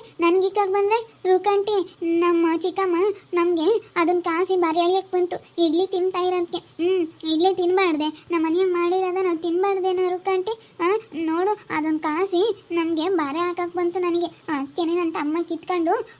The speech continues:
ಆ ಯಮ್ಮಗೆ ಹಾಕ್ತ. ಹ್ಮ್, ನೋಡು, ಅದ್ರ ಕಷ್ಟ ಏನು ಅಂತ ಗೊತ್ತಾಗ್ಬೇಕು. ಹ್ಮ್, ನಮಿಗ್ ಹಾಕಿದ್ರೆ ಮತ್ತೆ ನಾನ್ ಎಷ್ಟ್ ಅಯ್ಯನ್ಬೇಕಾಗಿತ್ತು ಹೇಳು? ನನ್ಗೆ ಯಾಕೆ ಹಾಕಕ್ ಬಂತು ಮತ್ತೆ?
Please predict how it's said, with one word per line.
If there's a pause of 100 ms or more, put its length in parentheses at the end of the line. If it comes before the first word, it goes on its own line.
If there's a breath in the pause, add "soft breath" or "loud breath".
ಆ
ಯಮ್ಮಗೆ
ಹಾಕ್ತ.
ಹ್ಮ್, (160)
ನೋಡು,
ಅದ್ರ
ಕಷ್ಟ
ಏನು
ಅಂತ
ಗೊತ್ತಾಗ್ಬೇಕು.
ಹ್ಮ್,
ನಮಿಗ್
ಹಾಕಿದ್ರೆ
ಮತ್ತೆ
ನಾನ್
ಎಷ್ಟ್
ಅಯ್ಯನ್ಬೇಕಾಗಿತ್ತು
ಹೇಳು? (260 loud breath)
ನನ್ಗೆ
ಯಾಕೆ
ಹಾಕಕ್
ಬಂತು
ಮತ್ತೆ?